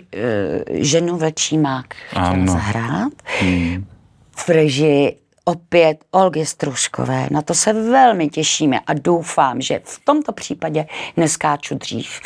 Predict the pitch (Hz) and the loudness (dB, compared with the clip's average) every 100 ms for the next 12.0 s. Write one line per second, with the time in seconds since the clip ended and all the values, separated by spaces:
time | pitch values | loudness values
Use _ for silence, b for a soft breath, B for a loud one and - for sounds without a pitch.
0 | B B B B B 139 131 - 110 104 | B B B B B -2 0 0 0 -2
1 | - 135 - 139 123 127 120 - - B | -4 -2 0 0 0 -2 -4 -6 -12 B
2 | B B B 131 131 120 - 151 - - | B B B 0 0 0 -2 -6 -6 -6
3 | 135 - - - 101 98 120 - _ _ | -4 -4 -4 -4 -4 -6 -12 -20 _ _
4 | _ 92 87 85 - 95 147 143 - 147 | _ -4 0 0 -2 -2 -2 -2 0 0
5 | 139 - 143 143 139 139 - _ _ _ | 0 0 2 4 4 0 -4 _ _ _
6 | - 131 - - _ _ _ _ _ 80 | -6 -6 -10 -18 _ _ _ _ _ -14
7 | 85 - - 139 139 135 127 123 127 165 | -12 -10 -4 -2 0 0 0 -2 -2 -2
8 | 202 - 277 381 _ B B B B B | 0 0 0 -2 _ B B B B B
9 | B _ 139 - 139 131 135 - 139 127 | B _ -6 -2 -2 0 0 0 2 2
10 | 123 - 123 123 127 123 - 127 113 135 | 0 0 2 2 2 0 -2 -2 -2 -2
11 | 127 131 123 113 113 113 113 120 131 | 0 2 2 0 -2 0 0 2 0